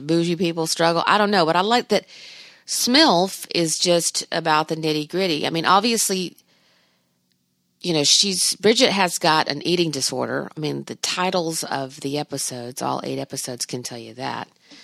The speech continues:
Um, probably things that she's consumed and then vomited. You know, the pilot is called A Box of Donkeys and Two Squirts of Maple Syrup. And then every,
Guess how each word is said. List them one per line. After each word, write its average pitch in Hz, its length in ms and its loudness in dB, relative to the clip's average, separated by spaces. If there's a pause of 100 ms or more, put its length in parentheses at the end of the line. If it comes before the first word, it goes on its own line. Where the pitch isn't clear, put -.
(500)
Um, 131 420 -4 (120)
probably 147 420 2
things 143 320 -2
that - 160 -4
she's 139 200 2
consumed 143 640 2
and 127 160 -2
then 127 200 0
vomited. 131 580 -2 (840)
You 135 80 -6
know, 127 60 -6
the - 100 -8
pilot 147 300 0
is 131 100 -4
called 131 240 -8
A 123 40 -2
Box 135 340 -2
of 135 100 -8
Donkeys 131 400 -4
and 127 140 -8
Two 127 140 -4
Squirts - 340 -4
of 123 80 -12
Maple 131 260 -8
Syrup. 135 440 -4
And 143 100 -4
then 151 160 2
every, 160 420 2